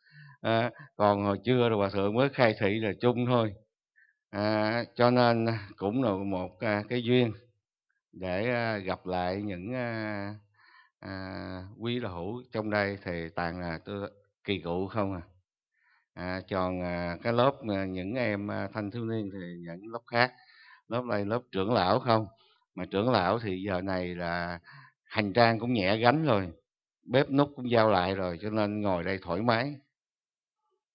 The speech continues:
À, thì, à,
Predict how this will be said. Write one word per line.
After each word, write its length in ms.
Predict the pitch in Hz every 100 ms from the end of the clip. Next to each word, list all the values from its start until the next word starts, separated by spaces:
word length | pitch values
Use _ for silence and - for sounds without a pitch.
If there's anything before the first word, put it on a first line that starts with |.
| _ _ _ _ _ -
À, 320 | 107 110 117 - - - _ _ _ 110
thì, 400 | 110 117 120 117
à, 180 | 113